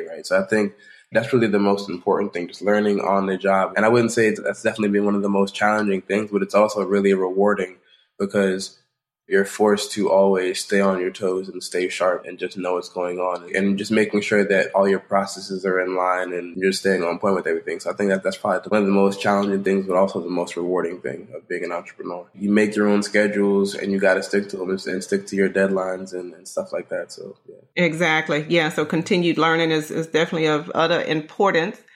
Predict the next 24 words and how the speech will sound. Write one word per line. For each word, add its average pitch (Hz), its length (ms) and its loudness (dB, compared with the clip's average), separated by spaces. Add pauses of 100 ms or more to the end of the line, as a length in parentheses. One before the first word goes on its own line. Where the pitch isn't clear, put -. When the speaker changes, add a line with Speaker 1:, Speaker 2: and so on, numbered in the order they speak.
(360)
Speaker 2:
And 180 320 2
do 180 80 -2
you 202 100 2
have 208 100 2
any 190 200 0
good 190 240 2
books 202 300 2
or 170 400 2
anything 196 320 0
that 185 160 -2
you've 190 160 2
read 185 240 2
lately 190 320 2
that 170 180 2
is 170 140 2
kinda, 175 460 0 (100)
anything 180 340 0
that's 165 220 0
lit 180 160 2
a 175 60 0
fire, 190 520 2
kinda 190 340 0
get 202 260 -2
you 190 180 2